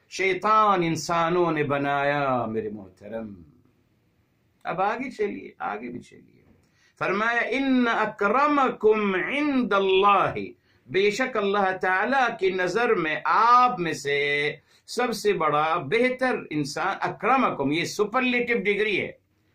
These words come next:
अल्लाह ताला की नजर में आप में से सबसे मुकर्रम, सबसे मोतबर कौन है? अरबी जो बोलता है, अरब का रहने वाला,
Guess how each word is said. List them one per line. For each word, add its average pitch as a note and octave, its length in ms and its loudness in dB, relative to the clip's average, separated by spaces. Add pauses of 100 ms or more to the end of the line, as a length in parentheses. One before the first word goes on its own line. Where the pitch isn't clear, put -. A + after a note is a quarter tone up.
(280)
अल्लाह F#3+ 400 2
ताला G#3 520 2
की G#3+ 160 -2
नजर F#3+ 340 0
में F3+ 200 0
आप G#3 440 2
में F#3 120 0
से E3+ 180 -4
सबसे G3+ 420 -2
मुकर्रम, F3 840 0
सबसे D#3+ 460 -6
मोतबर D#3 960 -2 (240)
कौन B3+ 500 4
है? G2+ 280 -10 (800)
अरबी E3+ 460 0
जो A#3+ 120 2
बोलता A#3 460 2
है, C4 280 2
अरब A3 360 -2
का B3 100 -2
रहने A#3 320 2
वाला, A#3 420 2